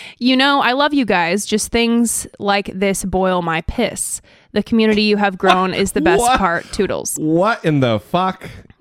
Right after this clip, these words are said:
Speaker 2: They
Speaker 1: Mm-hmm.
Speaker 2: boil his piss.
Speaker 1: Correct.
Speaker 2: That is an expression I need to take on board.
Speaker 1: Yeah.
Speaker 2: That just boils my piss.
Speaker 1: Yeah. So I think that we,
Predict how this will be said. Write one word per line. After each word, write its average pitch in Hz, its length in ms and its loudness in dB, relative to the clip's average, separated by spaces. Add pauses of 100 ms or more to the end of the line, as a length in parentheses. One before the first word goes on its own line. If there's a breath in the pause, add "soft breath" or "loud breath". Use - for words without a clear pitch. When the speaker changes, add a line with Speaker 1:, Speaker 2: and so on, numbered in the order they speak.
Speaker 2:
They 131 180 2
Speaker 1:
Mm-hmm. 113 100 -6
Speaker 2:
boil 180 540 2
his 113 340 0 (160)
piss. - 800 -4
Speaker 1:
Correct. - 400 -8
Speaker 2:
That 180 760 -4 (760)
is 131 460 0 (100)
an 135 140 2
expression 135 500 -2
I 123 160 -2
need 123 220 -2
to 101 80 -4
take 113 260 -2
on 101 220 -2
board. 92 480 -6
Speaker 1:
Yeah. - 220 -6 (1600 soft breath)
Speaker 2:
That 175 360 0
just 123 400 -2
boils 180 560 2
my 151 480 -2 (140)
piss. - 640 -4
Speaker 1:
Yeah. 180 200 -4
So 339 120 0
I 427 80 2
think 587 280 -4
that 311 180 0
we, 247 500 2